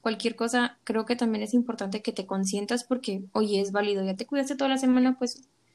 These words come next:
un detallito por un día no pasa nada, o sea, no te vas a morir y no vas a engordar aquellos kilos, no, o sea,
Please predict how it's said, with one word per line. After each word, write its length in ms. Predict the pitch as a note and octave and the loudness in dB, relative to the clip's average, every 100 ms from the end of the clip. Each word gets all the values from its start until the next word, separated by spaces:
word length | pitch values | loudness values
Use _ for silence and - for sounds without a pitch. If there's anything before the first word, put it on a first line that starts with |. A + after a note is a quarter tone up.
| _ _ _ _ _ | _ _ _ _ _
un 640 | A#3 A#3+ B3 C4 C4 A#3+ A3+ | 6 8 10 10 10 8 6
detallito 840 | A3+ A#3 A3 G#3+ - C4 C#4 C4 | 2 0 0 0 4 4 4 0
por 140 | - A3 | -2 0
un 100 | G#3+ | 2
día 400 | A3+ B3 - - | 4 4 2 -2
no 240 | G#3+ G#3 G3+ | 0 0 0
pasa 200 | G#3+ A3 | -2 0
nada, 220 | G#3 G#3+ | 2 2
o 40 | |
sea, 140 | A3 G#3+ | 0 -4
no 120 | G3+ | -2
te 80 | G#3 | -2
vas 100 | G#3+ | -2
a 40 | |
morir 340 | A3 G#3 G#3 G#3 | -4 -4 -4 -6
y 80 | G#3 | -6
no 140 | G3+ | -6
vas 140 | G#3 | -6
a 40 | G#3 | -8
engordar 320 | G#3 G3+ G3+ | -10 -8 -8
aquellos 360 | G3+ G3+ G#3 G#3+ | -6 -4 -4 -4
kilos, 460 | A3 G#3 A3 A#3 - _ _ _ | -4 -2 -2 -6 -14 _ _ _
no, 300 | G3+ G3 F#3+ F#3+ | -4 -2 -2 -4
o 80 | G#3+ | -6
sea, 400 | G#3+ G#3 G#3 | -4 -4 -6